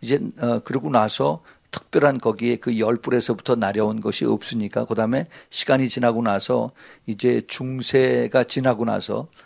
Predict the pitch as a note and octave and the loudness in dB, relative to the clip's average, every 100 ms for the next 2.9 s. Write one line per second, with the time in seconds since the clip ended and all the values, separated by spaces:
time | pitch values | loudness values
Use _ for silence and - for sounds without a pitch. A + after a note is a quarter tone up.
0 | _ _ B2 A2+ A2+ G2 - A2+ G#2+ - | _ _ 0 2 0 -2 -6 -4 -4 -6
1 | - G#2 G#2+ - B2+ A#2+ G#2+ - G#2+ G#2+ | -12 -14 -10 -6 -2 -2 -2 -2 -2 -2
2 | A#2 B2 - A2+ G2+ G#2 G#2 A2+ | -6 -6 -4 -4 -2 -4 -4 -6